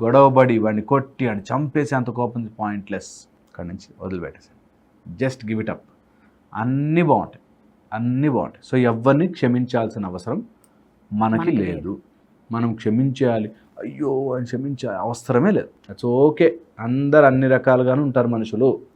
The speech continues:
Speaker 2: కానీ జనరల్గా సార్, మంచి వాళ్ళు అనేవాళ్ళు ఎక్కడైనా కూడా కష్టపడతారు, బాధపడతానే ఉంటారు.
Speaker 1: హ్మ్. ఎన్-
Speaker 2: కానీ మంచి చెడు విచక్షణ లేకుండా వాళ్ళకి నచ్చినట్టు ఉంటారు కదా, వాళ్ళు ఎప్పుడు హ్యాపీగా ఉంటారు.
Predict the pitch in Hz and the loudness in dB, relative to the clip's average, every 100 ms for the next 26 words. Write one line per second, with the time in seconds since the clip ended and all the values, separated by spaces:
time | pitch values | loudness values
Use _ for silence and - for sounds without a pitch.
0 | _ _ _ 240 240 190 190 220 214 202 | _ _ _ -8 -6 -6 -6 -4 -6 -4
1 | 202 190 175 190 196 202 185 175 185 165 | -4 -4 -4 -4 -4 -2 -2 -2 -2 -2
2 | 160 151 175 254 311 175 - 226 226 214 | -4 -6 -4 -6 -6 -10 -2 0 2 0
3 | 220 220 196 - 190 175 196 208 170 165 | -2 -4 -8 -10 -8 -6 -6 -4 -2 -2
4 | 170 165 165 170 151 139 127 _ _ - | -4 -10 -10 -10 -10 -12 -20 _ _ -6
5 | 127 110 - - 147 170 302 339 269 311 | -4 -4 -8 -6 -2 2 4 4 2 2
6 | 349 339 285 269 262 233 226 - 233 214 | 2 0 0 0 -2 -6 -10 -8 -4 -2
7 | 214 196 202 196 190 180 180 196 185 156 | -2 -2 0 -2 -4 -8 -8 -10 -10 -12
8 | 151 139 156 262 - 220 190 - 320 208 | -12 -12 -12 -10 -6 -4 -4 -2 -2 -2
9 | 175 170 156 156 | -6 -8 -8 -8